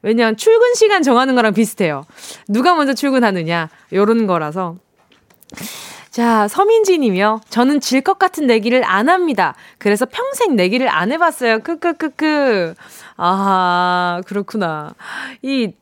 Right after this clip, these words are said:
맞아. 내, 내기를 할 때 재밌는 게 뭐냐면 내가 이길 걸 알고 배팅하기 때문에 재밌는 것 같아요.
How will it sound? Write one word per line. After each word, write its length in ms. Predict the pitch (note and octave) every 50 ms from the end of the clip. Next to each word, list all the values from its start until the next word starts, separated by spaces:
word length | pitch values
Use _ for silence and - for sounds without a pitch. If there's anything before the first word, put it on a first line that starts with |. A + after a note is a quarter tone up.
| _ _
맞아. 460 | - F3 F3 F3+ F3 F#3+ F3 E3 D#3+ F3+ -
내, 320 | - G#3 G3+ G#3+ G#3+ - - _ _ - B2+ - _ _
내기를 640 | F#3 G#3+ G3 G3+ A#3+ A3+ F4+ G4+ F#4 F#4 F4 D#4+
할 140 | E4+ G4 F#4+
때 160 | - F4+ D#4+
재밌는 520 | G#3+ - G#3 G#3+ G#3+ B3 D#4+ E4+ F4 F4 E4
게 100 | D#4+ C#4+
뭐냐면 600 | A3 E3+ D#3+ E3 E3 E3+ A3 B3+ A3+ D#3 D3+ E3
내가 280 | F3 F3+ F#3+ A3+ D#4+
이길 440 | D#4+ - G#3 G3 G3 C4 E4 E4+ F4+
걸 720 | E4+ _ - E4 D#4+ D#4+ D#4 D#4 D4+ D4 C#4 C4 B3 A3+ - -
알고 720 | - F3+ F#3 G3 G#3 A3+ B3+ C4+ - - G#4 A4+ A4+ A4
배팅하기 540 | - D#4+ D4+ - - C#4 C4+ C4 B3 G#3+ G#3+
때문에 260 | G#3 A3 G3+ G3+ G3
재밌는 400 | F3+ - E3 D#3+ E3 E3 D#3+ D3+
것 80 | C#3+ C#3
같아요. 380 | C3 B2+ - - D3 C3 -